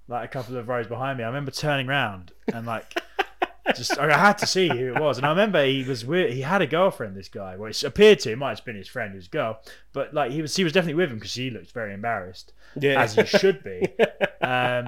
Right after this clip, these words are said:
Speaker 1: and I remember being like, "How is that guy with someone? Like, what the actual <laughs> fuck?"
Speaker 2: Oh.
Speaker 1: And what did he expect from that? People, everyone sort of turn around and high-five him.
Speaker 2: Yeah, they just like, "Woo, you're
Speaker 1: <laughs>
Speaker 2: right."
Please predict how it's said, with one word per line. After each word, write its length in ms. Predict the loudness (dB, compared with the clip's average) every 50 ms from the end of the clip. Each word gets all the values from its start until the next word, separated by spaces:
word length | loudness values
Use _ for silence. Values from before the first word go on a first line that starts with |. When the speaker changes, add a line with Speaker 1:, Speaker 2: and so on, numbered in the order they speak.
| -6 -6
Speaker 1:
and 80 | -4 -2
I 80 | -2 -2
remember 220 | -2 -2 -4 -2
being 120 | -2 -2
like, 120 | -2 -4 -6
"How 280 | -6 -6 -6 -4 -4 -4
is 120 | -4 -6
that 220 | -8 -10 -10 -8 -6
guy 340 | -6 -4 -4 -4 -6 -8 -10 -16 -10 -2 0
with 180 | 2 2 2
someone? 460 | 2 0 0 0 0 -2 -8 -12 -14 -14 -12
Like, 160 | -10 -8 -6
what 240 | -2 -2 -2 -2 -2
the 100 | 0 2
actual 360 | 2 2 0 0 -2 -2 -2
<laughs> 0 |
fuck?" 520 | 0 4 4 4 4 4 0 -10 -10 -10 -2 0 0 0 2 0 -2 -2 -2 -2 -4 -4 -4 -6 -14 -14 -14 -14 -16 -16 -18 -18 -18 -20 -20 -20 -20 -20 -20 -20 -20 -20 -20 -20 -20 -20 -20 -20 -20 -20 -14 -10 -8 -6 -6 -6 -6 -8 -10 -12 -14 -10 -2 2
Speaker 2:
Oh. 340 | 4 6 6 4 4 0 0
Speaker 1:
And 140 | 0 0 0
what 100 | 0 -2
did 120 | -2 -4
he 60 | -4 -4
expect 360 | -4 -2 2 2 2 0 -2
from 100 | -8 -8
that? 140 | -8 -6 -6
People, 240 | -6 -6 -4 -2
everyone 260 | -2 -2 -2 -4 -6 -6
sort 240 | -8 -12 -12 -10
of 40 | -8 -6
turn 120 | -4 -2
around 160 | -2 -2 -4
and 80 | -4 -6
high-five 480 | -6 -6 -6 -6 -6 -8 -8 -8 -8 -6
him. 100 | 0 4
Speaker 2:
Yeah, 220 | 8 8 8 8
they 140 | 6 4 0
just 260 | 0 0 0 0 2 2
like, 120 | 0 2
"Woo, 640 | 6 8 10 12 12 12 12 12 12 12 12 10 8
you're 180 | 6 6 6
Speaker 1:
<laughs> 120 | 6 6 6
Speaker 2:
right." 400 | 6 6 6 6 4 4 2